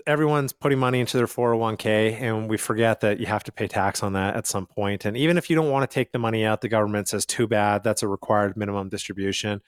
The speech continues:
and they'll force you to take money out. And the question really is, do you think the taxes are gonna go down in the future? Do you think they're gonna stay the same, or do you think they're gonna go up? And I would bet the majority of the listeners, uh, they're going up.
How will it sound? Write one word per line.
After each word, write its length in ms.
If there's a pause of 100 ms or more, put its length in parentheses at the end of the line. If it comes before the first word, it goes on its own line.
(360)
and 160
they'll 80
force 360
you 80
to 60
take 220
money 280
out. 240
And 120
the 60
question 380
really 300
is, 200
do 60 (340)
you 60
think 180
the 60
taxes 480
are 80
gonna 160
go 120
down 280
in 40
the 60
future? 520 (640)
Do 60
you 20
think 160
they're 100
gonna 180
stay 240
the 80
same, 500
or 120
do 40
you 60
think 180
they're 120
gonna 140
go 200
up? 180
And 140
I 100
would 120
bet 240
the 200
majority 380
of 60
the 80
listeners, 640
uh, 240
they're 100
going 280
up. 200